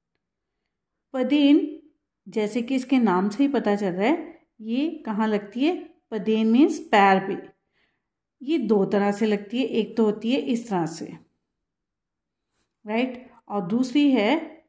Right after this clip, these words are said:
इस तरह से। ये दो तरह से प्रयोग में लाई जा सकती है। जैसे, और ये कैसे बोलती है?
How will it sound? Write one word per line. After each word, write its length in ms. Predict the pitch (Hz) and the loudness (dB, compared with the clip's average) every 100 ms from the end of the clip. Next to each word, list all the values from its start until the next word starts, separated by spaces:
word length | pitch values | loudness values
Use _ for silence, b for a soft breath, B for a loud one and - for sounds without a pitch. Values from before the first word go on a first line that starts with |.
| _ | _
इस 240 | 302 285 202 | -8 -6 -6
तरह 160 | 151 | -6
से। 340 | - - - _ _ _ _ _ - | -8 -16 -20 _ _ _ _ _ -12
ये 140 | 262 233 | -8 -8
दो 340 | 180 262 330 | -4 -2 0
तरह 260 | 330 226 196 | 0 0 0
से 160 | 220 | -2
प्रयोग 340 | 220 214 190 190 | -2 2 2 2
में 140 | 190 | 0
लाई 180 | 185 175 | 0 -4
जा 160 | 180 170 | -4 -6
सकती 340 | 185 - 233 | -8 -10 -4
है। 240 | 277 320 B B B B _ _ | -2 -4 B B B B _ _
जैसे, 600 | 196 190 202 262 302 - - _ 214 | -8 -8 -4 -4 -4 -8 -20 _ -6
और 160 | 247 | -4
ये 200 | 254 262 | -2 -4
कैसे 340 | 240 220 220 233 | 0 -2 0 0
बोलती 360 | 220 214 | 0 2
है? 60 | 262 | 0